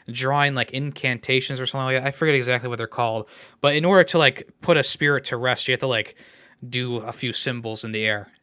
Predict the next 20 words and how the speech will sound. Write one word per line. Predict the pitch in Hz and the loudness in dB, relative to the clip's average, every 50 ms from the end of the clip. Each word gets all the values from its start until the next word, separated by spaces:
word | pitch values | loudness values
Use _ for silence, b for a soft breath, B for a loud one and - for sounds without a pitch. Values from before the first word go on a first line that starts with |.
| _ _ - | _ _ -4
And | 120 117 117 113 | -2 -2 -2 -2
you, | 117 117 113 - | -4 -4 -4 -4
and | - 120 117 113 | -8 -6 -6 -6
you, | 113 110 123 135 131 123 - | -6 -6 -6 -6 -6 -8 -6
you | 127 123 120 | -6 -4 -4
move | 117 127 131 127 120 | -4 -4 -4 -4 -4
your | 117 107 | -4 -6
finger | - - 131 120 117 113 113 | -4 -6 -6 -6 -4 -6 -6
along | 113 113 117 117 117 | -4 -4 -4 -4 -4
the | 113 110 | -4 -6
line, | 110 110 110 113 113 110 110 | -4 -2 -2 0 0 0 -2
or | 107 | -4
you | 110 107 | -6 -8
can | - 120 | -8 -8
move | 120 120 107 | -8 -6 -6
your | 113 110 | -8 -8
joystick | - 120 117 113 - - 120 - | -6 -4 -4 -4 -4 -6 -8 -8
along | 113 107 107 107 104 | -8 -8 -8 -10 -10
the | 107 | -10
line. | 110 107 104 104 104 | -10 -10 -10 -12 -16